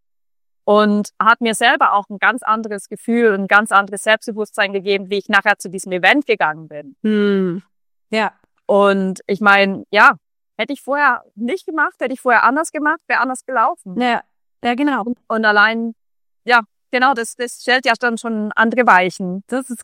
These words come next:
Speaker 2: cool. Und je mehr so positive Erfahrungen du machst, desto leichter fällt's dir beim nächsten Mal, desto cooler findest du's auch, desto weniger Angst hast davor,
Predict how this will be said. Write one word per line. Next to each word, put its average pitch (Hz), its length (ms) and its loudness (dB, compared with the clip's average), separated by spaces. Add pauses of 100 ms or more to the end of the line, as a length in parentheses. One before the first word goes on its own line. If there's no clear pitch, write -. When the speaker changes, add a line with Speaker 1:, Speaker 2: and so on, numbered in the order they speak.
Speaker 2:
cool. 277 200 2
Und 240 180 2
je 277 160 0
mehr 277 420 0
so 320 160 -6
positive 285 760 -4 (400)
Erfahrungen 233 640 -4
du 247 60 -4
machst, 285 400 -4
desto 220 480 -8 (300)
leichter 226 460 -6
fällt's 254 360 -8
dir 240 140 -12
beim 202 180 -8
nächsten 277 420 -6
Mal, 254 380 -2
desto 220 320 -8
cooler 247 460 -4
findest 269 400 -4
du's 277 160 -10
auch, 226 260 -4
desto 226 320 -12
weniger 214 380 -4
Angst 185 420 -12
hast 262 300 -6
davor, 254 640 0